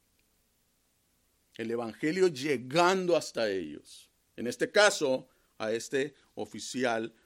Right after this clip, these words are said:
romano. Y Lucas quería entonces afirmar la fe de este hombre, compartiéndole no solamente lo que Cristo hizo, sino lo que él continuó haciendo a través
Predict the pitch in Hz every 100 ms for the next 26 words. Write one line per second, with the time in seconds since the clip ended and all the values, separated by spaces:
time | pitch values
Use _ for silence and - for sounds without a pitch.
0 | _ - 127 131 156 147 92 _ _ -
1 | 185 214 214 202 185 - - 175 285 294
2 | 214 190 190 - 175 165 247 254 202 165
3 | 143 135 120 113 123 151 170 - - -
4 | _ - 147 - 175 165 143 147 139 160
5 | 247 247 147 120 - _ - 156 135 131
6 | - 196 208 196 175 151 151 170 - 190
7 | 180 196 226 185 139 127 151 170 _ -
8 | 175 - 151 151 185 220 220 214 208 220
9 | 233 226 214 208 208 214 214 - - 156
10 | 175 170 147 - 196 302 294 269 214 165
11 | 156 208 254 - - - 202 180 170 165
12 | 165 160 185 214 233 214 175 165 196 -
13 | 185 247 247 214 175 151 147 170